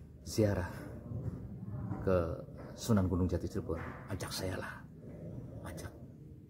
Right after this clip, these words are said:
untuk bareng-bareng, untuk berzikir bersama di sini. Karena pada dasarnya saya dan ta-, kawan-kawan seneng, bahkan hampir tiap bulan ke sini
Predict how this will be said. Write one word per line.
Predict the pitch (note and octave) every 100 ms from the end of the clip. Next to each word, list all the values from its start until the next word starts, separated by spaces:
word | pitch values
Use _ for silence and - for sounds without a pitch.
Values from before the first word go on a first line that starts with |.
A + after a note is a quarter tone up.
| -
untuk | G2 F#2
bareng-bareng, | - F#2+ F2 E2+ E2+ E2 -
untuk | F#2 F2 - - - -
berzikir | - F2+ E2+ F2 F2+
bersama | - E2+ F2+ F2+
di | F2+
sini. | - F#2 F2+ - - - - - - -
Karena | F#2 G2 G2+
pada | G2+ E2
dasarnya | F2+ - F2 F2+ - - - - - - - - - - - - - - - -
saya | - F2+ F2+ F2+ G2+ - - -
dan | F#2 F2+
ta-, | F2 F2 -
kawan-kawan | F2+ E2+ F2 F2+ F#2 F2+ F2+ F2 - - - - - -
seneng, | - - C#3 B2+ B2 - - - - - - - - - - -
bahkan | F2+ F2 G#2+ A2 G#2 -
hampir | F#2+ G2 G#2+ G2 - - - - - - -
tiap | - -
bulan | - - - -
ke | -
sini | - F#2 F2